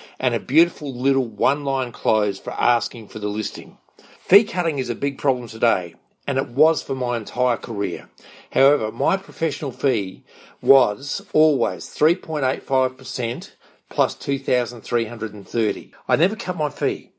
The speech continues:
Do you know why? Because I knew that my vendors would reap far greater benefits listing with me over and above my competitors.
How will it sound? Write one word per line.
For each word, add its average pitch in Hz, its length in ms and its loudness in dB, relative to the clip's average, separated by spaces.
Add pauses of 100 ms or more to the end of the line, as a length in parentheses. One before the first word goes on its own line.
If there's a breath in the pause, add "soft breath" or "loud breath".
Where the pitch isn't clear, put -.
(160)
Do 127 80 -4
you 135 40 2
know 160 120 2
why? 170 340 2 (460 loud breath)
Because 135 280 -2
I 139 80 4
knew 165 340 0
that - 120 -4
my 123 140 -2
vendors 117 400 -4
would 101 180 -10
reap 139 320 2 (220)
far 147 280 2
greater 143 280 0
benefits 120 500 -8
listing 131 300 -4
with 120 160 -4
me 110 420 -2
over 123 260 2
and 127 80 -6
above 107 280 -2
my 104 120 -2
competitors. 101 680 -6